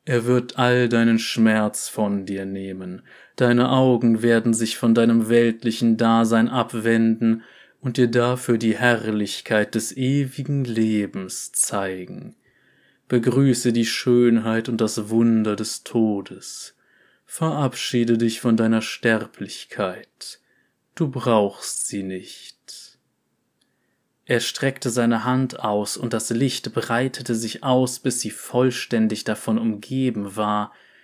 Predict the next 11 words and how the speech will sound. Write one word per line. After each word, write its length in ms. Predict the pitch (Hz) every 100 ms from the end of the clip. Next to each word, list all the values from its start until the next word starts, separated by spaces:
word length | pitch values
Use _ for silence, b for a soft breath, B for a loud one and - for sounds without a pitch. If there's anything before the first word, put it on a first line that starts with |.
| b b b
Sie 220 | - 117
stieß 420 | - - 151 139
einen 280 | 139 117 110
Schrei 600 | - - - 120 156 -
aus, 340 | 113 110 -
als 260 | - 120 -
es 120 | 120
in 80 | 123
ihre 280 | 123 113 120
Haut 300 | 139 131 -
eindrang, 800 | 123 123 131 113 104 107 104